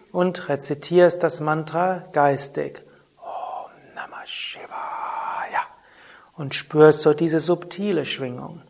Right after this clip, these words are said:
Und wenn du diese subtile Schwingung spürst, dann gehst du ganz über zu Manasika. Und Manasika heißt die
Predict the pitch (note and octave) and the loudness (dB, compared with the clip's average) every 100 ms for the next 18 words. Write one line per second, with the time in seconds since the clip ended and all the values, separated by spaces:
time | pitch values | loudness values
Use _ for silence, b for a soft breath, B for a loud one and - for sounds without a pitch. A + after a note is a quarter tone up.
0 | b b b b - D#3 F3+ F3 G3 G3 | b b b b 2 6 6 4 4 6
1 | G3 G3 - A#3 A#3+ A3+ - A3 A3 G#3 | 6 0 0 4 6 4 6 4 6 2
2 | G#3 - G3+ G3 G3 D3+ D3 D#3+ D3+ E3 | 0 2 4 4 2 0 4 2 2 2
3 | D#3+ D#3+ F3 C#3+ D#3 C#3+ D#3 D#3+ - C#3+ | 4 4 2 -2 -2 0 -2 -2 -2 0
4 | E3 F3 B B B B _ D#3+ E3+ E3 | 0 -4 B B B B _ -2 0 2
5 | D#3+ E3+ - C#3+ D3 D#3+ G#3+ B B B | 2 2 0 0 6 6 4 B B B
6 | B - F3+ F3 D3 C#3+ C3+ C#3+ D3+ E3+ | B -2 -2 -2 0 2 4 4 2 0
7 | D#3 E3+ E3+ C#3 C#3 D#3 E3+ - - - | 4 6 8 8 4 4 0 -10 -10 0
8 | D#3 F3 B | 2 2 B